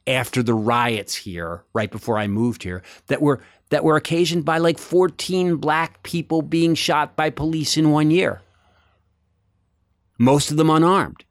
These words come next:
Maybe they were all unarmed, now that I think about it. There were other people that were armed that got shot. You know, but, like, I, I knew that we were sending armed police officers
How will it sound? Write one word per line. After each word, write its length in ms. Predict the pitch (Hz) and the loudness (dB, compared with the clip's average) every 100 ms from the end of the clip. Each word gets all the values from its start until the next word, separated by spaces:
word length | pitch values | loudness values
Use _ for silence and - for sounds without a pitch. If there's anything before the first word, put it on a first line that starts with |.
| _ _ _ _ _ _ - | _ _ _ _ _ _ -2
Maybe 180 | 135 | 0
they 120 | 185 190 | 2 2
were 100 | 135 | 2
all 220 | 131 123 | 2 0
unarmed, 380 | 101 85 76 85 | -2 -6 -8 -8
now 140 | 98 | -8
that 120 | 90 | -8
I 40 | 85 | -8
think 220 | 107 90 | -8 -8
about 140 | 80 | -12
it. 80 | 80 | -10
There 80 | 95 | -12
were 120 | 87 | -10
other 200 | 110 113 | -8 -8
people 240 | 98 104 | -10 -12
that 80 | 95 | -12
were 100 | 98 | -8
armed 220 | 98 107 | -6 -6
that 80 | 95 | -8
got 180 | 87 85 | -10 -14
shot. 300 | - 82 92 _ - - - | -12 -14 -16 _ -20 -20 -6
You 80 | 302 | 0
know, 100 | 330 | 0
but, 160 | 170 165 | 0 0
like, 220 | 160 - _ _ _ _ _ _ _ _ _ _ _ _ _ _ _ _ _ _ _ _ _ _ _ _ _ | -2 -6 _ _ _ _ _ _ _ _ _ _ _ _ _ _ _ _ _ _ _ _ _ _ _ _ _
I, 320 | 143 180 185 - _ _ _ _ _ _ _ _ - | -2 -2 -2 -8 _ _ _ _ _ _ _ _ -8
I 240 | 135 180 | -4 0
knew 720 | 185 151 139 135 131 135 - _ _ _ _ _ _ _ - | 0 2 2 4 4 2 -4 _ _ _ _ _ _ _ -6
that 200 | 127 123 | -2 -2
we 160 | 120 | 0
were 140 | 127 123 | 0 0
sending 500 | - 131 123 127 123 | -2 0 2 2 0
armed 340 | - 117 123 123 | -2 0 0 0
police 380 | - 123 120 127 | -2 -2 -2 -2
officers 540 | 117 113 120 117 - | -2 -4 -6 -6 -10